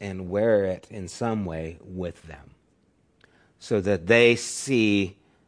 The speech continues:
we understand and are willing to stay there in this situation with them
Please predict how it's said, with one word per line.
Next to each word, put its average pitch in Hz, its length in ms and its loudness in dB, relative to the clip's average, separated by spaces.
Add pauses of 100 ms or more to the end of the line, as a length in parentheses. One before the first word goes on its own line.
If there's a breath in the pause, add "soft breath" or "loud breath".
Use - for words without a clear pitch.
(120)
we 117 340 2
understand 98 1300 -4 (1400)
and 92 220 -8
are 90 100 -4
willing 104 420 0
to - 180 -12
stay 113 680 4
there 87 500 0
in 113 380 -4
this 104 180 -2
situation 90 1000 -8 (360 soft breath)
with 104 380 0
them 76 400 -12